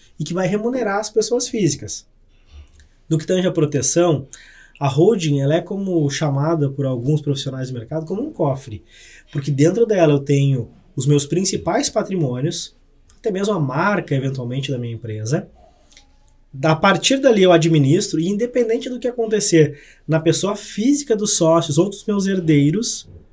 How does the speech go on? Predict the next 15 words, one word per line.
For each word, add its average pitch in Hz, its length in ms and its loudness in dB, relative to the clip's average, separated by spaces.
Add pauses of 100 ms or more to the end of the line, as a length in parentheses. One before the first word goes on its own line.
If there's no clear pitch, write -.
(880)
aqueles 175 380 2
patrimônios 185 840 -2 (240)
ficam 160 380 2
resguardados 170 1000 2
ali 170 160 4
dentro, 135 560 -4 (340)
protegidos, 185 920 2 (400)
não 196 260 0
participando, 185 500 -2
por 165 120 -2
exemplo, 147 300 -2
de 143 100 -4
processo 123 420 -6
de - 60 -12
execução, 123 720 -8